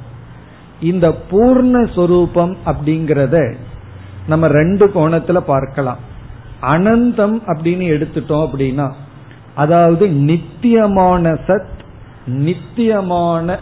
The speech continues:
ஞானம் ஆத்மஸ்வரூபம். சச்சிதானந்தம்ங்கிற இடத்துல அல்லது சச்சித் அனந்தம், சத்தியம் ஞானம் அனந்தம்ங்கிற இடத்துல சத் and சித்துக்கு அடுத்தது வந்து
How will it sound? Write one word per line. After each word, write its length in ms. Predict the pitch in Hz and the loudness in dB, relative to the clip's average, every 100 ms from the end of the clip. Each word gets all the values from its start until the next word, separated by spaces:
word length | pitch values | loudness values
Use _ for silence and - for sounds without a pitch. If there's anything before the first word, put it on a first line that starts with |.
| - | -6
ஞானம் 540 | 135 135 135 135 151 131 - - - - - | -4 -2 0 -2 -2 -6 -10 -16 -18 -14 -4
ஆத்மஸ்வரூபம். 920 | 180 170 180 175 151 131 131 131 139 - - - - - | -4 -2 -4 -2 -2 0 -2 -2 -4 -6 -18 -18 -18 -8
சச்சிதானந்தம்ங்கிற 1300 | - 151 - 208 220 190 175 170 160 160 160 175 180 | -4 -4 -2 -2 0 2 2 0 0 -2 -2 -2 -2
இடத்துல 400 | 147 135 143 156 | -2 -4 -4 -2
அல்லது 340 | 196 185 175 226 233 - | -2 -2 -2 -2 -6 -12
சச்சித் 680 | - 175 175 - - 202 196 | -4 -4 -4 -6 -4 -4 -2
அனந்தம், 560 | 160 156 156 147 170 202 | -2 -2 -2 -2 -4 -4
சத்தியம் 480 | - 151 - 180 175 | -4 -6 -4 -4 -2
ஞானம் 460 | 160 151 147 151 147 | -4 -2 -2 -4 -4
அனந்தம்ங்கிற 640 | 135 143 143 147 165 139 | -4 -4 -4 -6 -4 -2
இடத்துல 380 | 127 123 123 135 113 - - - - - | -2 -4 -4 -4 -4 -12 -20 -20 -20 -4
சத் 460 | 180 180 - - | 0 0 -4 -2
and 200 | 240 208 170 | 0 2 0
சித்துக்கு 540 | - 180 175 - 190 151 | 0 -2 0 0 0 2
அடுத்தது 480 | 139 165 - 208 196 | 2 0 0 0 2
வந்து 220 | 147 170 | 0 0